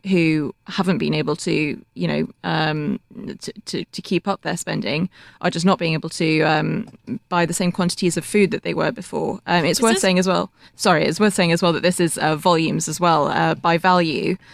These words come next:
Speaker 1: Um, the, the value of sales is up fourteen percent from pre-pandemic levels. So people really are spending more to buy less.
Speaker 2: So it, it, it does feel like it's still really confusing. I mean,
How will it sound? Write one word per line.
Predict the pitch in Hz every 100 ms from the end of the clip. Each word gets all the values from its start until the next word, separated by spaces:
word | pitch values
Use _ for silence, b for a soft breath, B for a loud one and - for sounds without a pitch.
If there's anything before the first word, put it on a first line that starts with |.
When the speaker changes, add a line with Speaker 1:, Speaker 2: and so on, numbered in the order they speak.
| B B -
Speaker 1:
Um, | 170 160 156 151 139 - - _ - - _ - -
the, | 175 117
the | 180
value | 180 185 165
of | 160
sales | - 165
is | 156
up | 160 -
fourteen | - 170 - 165 160
percent | 175 175 160 -
from | - 160 - _
pre-pandemic | 185 165 160 156 151 -
levels. | 160 156 156
So | - 170
people | 180 170
really | 160 170 160
are | 156
spending | 165 175 165 156
more | 151 160 147 175
to | -
buy | 165 156
less. | 147 180 - - -
Speaker 2:
So | - 311
it, | 311 294
it, | 311 311
it | 285
does | 370 392
feel | - 285
like | 247
it's | 233 -
still | - 214
really | 185 190 180 170
confusing. | - 202 185 156 - 170 - _ _
I |
mean, | 208 180